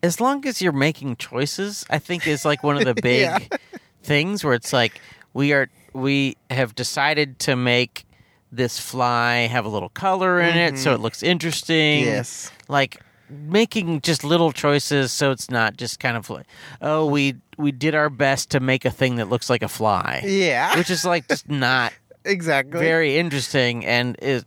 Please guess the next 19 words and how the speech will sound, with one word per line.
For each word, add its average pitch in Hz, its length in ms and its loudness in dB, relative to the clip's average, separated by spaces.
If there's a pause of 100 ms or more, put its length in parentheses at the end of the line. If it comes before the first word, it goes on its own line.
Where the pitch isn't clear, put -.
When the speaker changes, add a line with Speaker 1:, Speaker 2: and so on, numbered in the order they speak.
Speaker 1:
just 123 200 -4
wastes 131 520 0
the - 140 -2
potential 123 720 0
of 104 480 -2 (140)
being 127 300 0
able 117 160 2
to 113 100 0
make 107 220 0 (220)
something 110 480 -2
completely 113 800 -4
out 95 160 0
of 90 100 -8
whole 90 240 -4
cloth. 110 280 -2
Speaker 2:
Exactly. 143 480 -2
And 208 160 0
it's 175 220 -2
in 170 480 0